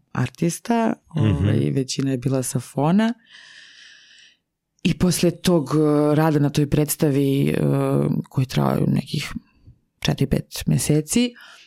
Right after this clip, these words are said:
Speaker 1: mi smo rešili da se više ne rastajemo i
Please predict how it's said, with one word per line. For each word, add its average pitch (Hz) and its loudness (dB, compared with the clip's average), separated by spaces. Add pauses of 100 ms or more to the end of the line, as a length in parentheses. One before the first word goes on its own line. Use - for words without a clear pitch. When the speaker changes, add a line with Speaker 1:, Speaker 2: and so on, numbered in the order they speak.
(160)
Speaker 1:
mi 151 0
smo 147 0
rešili 139 0
da 131 -4
se 127 -4
više 127 0
ne 131 2
rastajemo 139 2
i 131 2